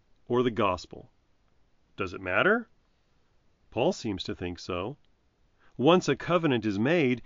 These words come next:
you cannot change it. Once a contract has been signed, you don't add to it or subtract from it. If that's true with the agreements we make with one another, then how much more so is this true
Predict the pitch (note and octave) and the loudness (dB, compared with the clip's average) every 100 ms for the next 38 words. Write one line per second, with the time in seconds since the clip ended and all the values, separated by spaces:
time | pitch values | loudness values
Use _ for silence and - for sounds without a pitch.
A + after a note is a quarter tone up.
0 | - - A#2+ A#2+ F3+ D3+ G2 - C3+ F3+ | -18 -6 -4 -2 0 2 0 -2 2 2
1 | F#2 - _ _ _ _ C#3 D#3 C3+ - | 2 -8 _ _ _ _ 2 4 2 0
2 | D3+ G3 D3 B2 - B2 G2+ G2 - D3+ | 2 4 4 0 2 -2 0 -2 0 2
3 | F3 A#2 A2+ - - - D3 E3 B2+ - | 2 2 -2 -8 -12 0 4 6 4 2
4 | B2+ F3+ - A#2 G2+ G2 - A2+ - G#2+ | 2 2 2 0 2 0 -2 -4 -2 -2
5 | - - E3 D#3+ F#2+ - _ _ _ _ | -2 -2 0 0 -4 -14 _ _ _ _
6 | _ _ _ _ _ - - E3 - - | _ _ _ _ _ -8 0 0 0 4
7 | F#3 C#3 A2+ A2 G2 F2+ C3+ F#3 A#2+ - | 6 6 4 0 -2 2 4 6 4 0
8 | A2+ A2 A2+ G2+ F#2+ G2+ F#2 G2+ F#3 D3+ | 0 2 2 -2 -6 -4 -2 2 2 2
9 | A2+ - - _ _ _ A#2+ A#2 A2+ F#3 | 0 -4 -20 _ _ _ -2 -2 0 2
10 | E3+ F3 - A2+ C3+ F3+ F3+ - - A#2 | 4 2 0 2 6 6 6 2 -2 0
11 | G#2 A#2+ C#3 B2 - B2+ B2+ - C3+ C#3 | 2 0 0 -4 0 -2 -2 -6 -2 2
12 | G2+ E2+ | 2 -2